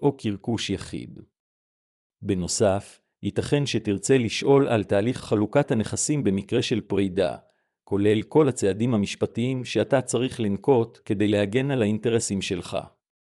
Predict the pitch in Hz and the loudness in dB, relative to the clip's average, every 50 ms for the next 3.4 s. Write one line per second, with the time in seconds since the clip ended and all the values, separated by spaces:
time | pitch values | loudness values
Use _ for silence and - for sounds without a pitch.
0 | _ _ _ _ _ _ _ _ _ _ _ _ _ 117 139 156 - - 131 104 | _ _ _ _ _ _ _ _ _ _ _ _ _ 2 2 2 2 2 2 2
1 | 90 87 117 113 117 113 - 101 92 - - 117 110 117 127 - - 107 90 92 | 4 2 2 2 2 0 -2 -4 -4 -2 0 2 2 2 2 2 0 -2 -2 -2
2 | - - 143 135 127 120 104 - 107 104 98 - - 117 113 - 113 107 - - | -2 -2 -2 -2 -2 -2 -4 -2 -4 -4 -2 -2 -2 -4 -2 -4 -4 -4 -4 -6
3 | - 98 - - - _ - _ | -6 -8 -10 -10 -14 _ -20 _